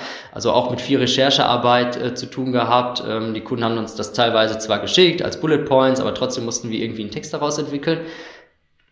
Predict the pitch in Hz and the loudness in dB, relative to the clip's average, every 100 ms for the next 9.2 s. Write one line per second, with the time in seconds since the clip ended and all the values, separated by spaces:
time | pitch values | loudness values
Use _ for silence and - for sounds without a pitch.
0 | _ _ - 104 - 113 110 - 139 - | _ _ -8 -6 -4 -4 -4 0 0 2
1 | 160 160 170 185 170 185 185 254 190 - | -2 -2 -4 -4 0 2 4 2 2 4
2 | 123 127 139 135 139 143 - 147 175 175 | 4 4 4 4 2 2 2 2 2 0
3 | 165 - 202 - 185 190 160 175 170 180 | -4 -4 -6 0 2 2 2 2 2 0
4 | 175 - 110 - 117 156 - - - - | -6 -6 -6 -2 2 4 2 -4 -12 -18
5 | - 123 127 127 123 123 123 - 131 170 | -6 0 2 0 0 0 -2 -2 -4 -4
6 | 170 117 104 95 - - 110 101 107 107 | -4 -4 -2 -2 -2 -4 -6 -6 -6 -6
7 | 113 - - - 139 131 - - _ - | -8 -10 -12 -8 -6 -6 -8 -12 _ -14
8 | 123 - - 113 113 117 123 - 131 104 | -14 -14 -8 -2 -2 0 0 -2 -4 -6
9 | 98 | -10